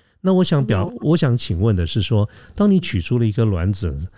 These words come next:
Speaker 1: 来看的话，
Speaker 2: 嗯。
Speaker 1: 从法律的或者这种生命的观点来看，它算不算是一个生命？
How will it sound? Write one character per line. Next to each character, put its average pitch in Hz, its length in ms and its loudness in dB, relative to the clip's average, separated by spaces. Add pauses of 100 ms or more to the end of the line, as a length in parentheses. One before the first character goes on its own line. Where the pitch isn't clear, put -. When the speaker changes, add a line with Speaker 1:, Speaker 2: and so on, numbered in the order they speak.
(220)
Speaker 1:
来 82 220 0
看 104 260 -2
的 87 100 0
话， 95 140 2
Speaker 2:
嗯。 80 80 -2
Speaker 1:
从 175 220 0
法 80 320 -6
律 151 180 0
的 101 160 -2
或 123 180 -2
者 87 320 -2 (400)
这 120 140 -2
种 87 180 -2
生 - 220 0
命 185 260 4
的 95 80 2
观 107 220 0
点 95 140 0
来 71 100 -4
看， 104 160 0
它 107 100 0
算 151 240 0
不 117 60 0
算 110 180 -2
是 85 140 -2
一 - 20 0
个 90 120 -4
生 110 240 0
命？ 113 280 2